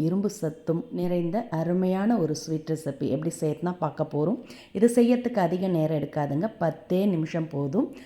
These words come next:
பாகுபதெல்லாம் எதுவுமே தேவையில்லை, நெய்யும் அதிகம் ஊத்த வேண்டியதில்லை. வாங்க எப்படி செய்யறதுன்னு பார்க்கலாம். அதுக்கு சின்ன மிக்சர் ஜார் எடுத்திருக்கேன். அதுல அஞ்சு முந்திரி, அஞ்சு பாதாம், அஞ்சு பிஸ்தா சேர்த்துட்டு கூடவே ரெண்டு ஏலக்காய் சேர்த்து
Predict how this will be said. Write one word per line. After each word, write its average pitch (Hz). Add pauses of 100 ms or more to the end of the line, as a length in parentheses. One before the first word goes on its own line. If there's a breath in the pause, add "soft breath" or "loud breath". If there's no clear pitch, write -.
(220 loud breath)
பாகுபதெல்லாம் 196
எதுவுமே 175 (140)
தேவையில்லை, 147 (120)
நெய்யும் 202
அதிகம் 156
ஊத்த 143 (100)
வேண்டியதில்லை. 135 (420)
வாங்க 196
எப்படி 156 (100)
செய்யறதுன்னு 151
பார்க்கலாம். 147
அதுக்கு 156 (120)
சின்ன 175
மிக்சர் 156
ஜார் 143
எடுத்திருக்கேன். 135
அதுல 151
அஞ்சு 151
முந்திரி, 151 (100)
அஞ்சு 143 (100)
பாதாம், 143
அஞ்சு 135
பிஸ்தா 131 (440 loud breath)
சேர்த்துட்டு 202
கூடவே 170
ரெண்டு 143 (120)
ஏலக்காய் 147
சேர்த்து 135